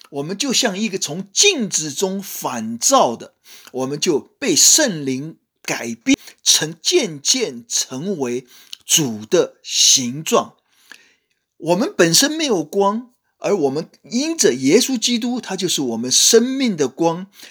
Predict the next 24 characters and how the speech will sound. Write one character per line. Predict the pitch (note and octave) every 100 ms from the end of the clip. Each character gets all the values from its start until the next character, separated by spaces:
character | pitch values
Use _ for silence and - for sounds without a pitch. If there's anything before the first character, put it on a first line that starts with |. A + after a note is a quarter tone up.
| -
因 | - D#4
着 | C#4
这 | A#3+
个 | F#3
生 | - - C4 D4
命 | D#4 D4 E4 C4+ F3+
的 | D3+
光 | C3 _ A3 A#3+ B3+
的 | G#3
反 | C#3 - - C3 A#2 A2+
照， | A2 - C4 - - - - - -
把 | B2+ - - _ _ -
黑 | B3 B3+ B3
暗 | B3 F#3+ B2 C3+ _
除 | - - D3+ F#3+
去， | - A#3+ - _ _ _ _ - _
能 | D3 F3
够 | F#3+
显 | - - D3 B2+
出 | B2 A3+ A3+ - _
神 | - - D3 C#3+
的 | D#3+ - _ _ _
荣 | C#3 C3+ D#3
美。 | F3+ G#2+